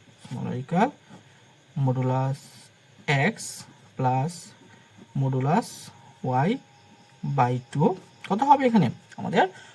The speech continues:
হোল স্কয়ার হয়ে যাচ্ছে। এর পরবর্তী অংশে আমরা এখন দেখো এটাকে আমরা এভাবেই রাখবো, যেটা হলো আমাদের modulus এক্স স্কয়ার প্লাস মডুলাস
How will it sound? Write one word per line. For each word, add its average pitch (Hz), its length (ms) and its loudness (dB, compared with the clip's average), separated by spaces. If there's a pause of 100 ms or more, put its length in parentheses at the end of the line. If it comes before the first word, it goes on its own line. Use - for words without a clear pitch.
(160)
হোল 139 200 4
স্কয়ার 120 240 -2
হয়ে 117 140 0
যাচ্ছে। - 220 -4 (600)
এর 233 60 8 (120)
পরবর্তী 175 460 0
অংশে 147 220 0 (3000)
আমরা 143 200 4
এখন - 200 0 (320)
দেখো - 200 -4 (2500)
এটাকে 247 260 6
আমরা 240 200 8
এভাবেই 151 300 6
রাখবো, 127 200 2 (340)
যেটা 131 180 -4
হলো 131 160 0
আমাদের 131 240 -2 (600)
modulus 170 400 4 (220)
এক্স 175 120 0 (120)
স্কয়ার 202 340 2 (440)
প্লাস 135 320 4 (800)
মডুলাস 135 460 4